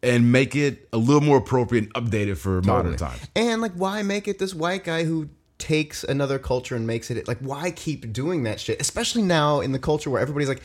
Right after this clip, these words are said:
Speaker 2: "Hey, guys, can you stop doing that shit, please?"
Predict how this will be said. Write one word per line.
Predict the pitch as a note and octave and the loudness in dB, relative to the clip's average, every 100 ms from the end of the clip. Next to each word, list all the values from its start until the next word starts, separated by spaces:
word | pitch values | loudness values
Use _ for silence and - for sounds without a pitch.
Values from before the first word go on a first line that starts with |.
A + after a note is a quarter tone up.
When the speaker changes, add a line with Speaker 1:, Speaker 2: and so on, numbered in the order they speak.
| - - | -18 0
Speaker 2:
"Hey, | A3 | 2
guys, | F3+ D#3 E3+ E3+ - - | 4 2 2 -2 -14 -8
can | F3+ | -4
you | G3 | -2
stop | - G3 F#3+ D3 | -4 -4 -8 -2
doing | E3 F#3+ G3+ | -2 0 -2
that | A3 G#3+ | -2 -4
shit, | - A3 A#3+ - - - | -2 2 0 -2 -20 -12
please?" | - F3 G3+ A#3+ A#3 | 2 4 4 -4 -8